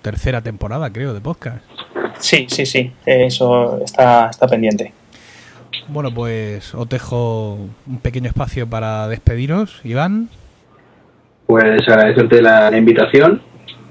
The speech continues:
Speaker 3: Como siempre, grabar con vosotros es un placer. Eh, no nos hemos, eh, ¿cómo se, cómo,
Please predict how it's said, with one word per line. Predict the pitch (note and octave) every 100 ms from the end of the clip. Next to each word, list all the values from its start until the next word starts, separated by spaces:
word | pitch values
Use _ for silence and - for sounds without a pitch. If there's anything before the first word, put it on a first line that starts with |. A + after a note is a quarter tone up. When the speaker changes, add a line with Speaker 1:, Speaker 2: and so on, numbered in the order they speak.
| _ _ -
Speaker 3:
Como | -
siempre, | - G#2 A2
grabar | G#2+ A2 A2
con | A2+
vosotros | G#2+ A#2 -
es |
un | A#2
placer. | G#2+ A#2+ C#3 - - - - _ - - _ -
Eh, | A#2 A#2 A2+ A2+ A2 G#2 G#2 - _ _ _ -
no | B2+
nos | D3 D3
hemos, | C3+ B2+ B2 A#2+ A#2 - - - - _ - - -
eh, | A#2 A2+ A2
¿cómo | A#2+ A#2+
se, | A#2 -
cómo, | - G#3+ -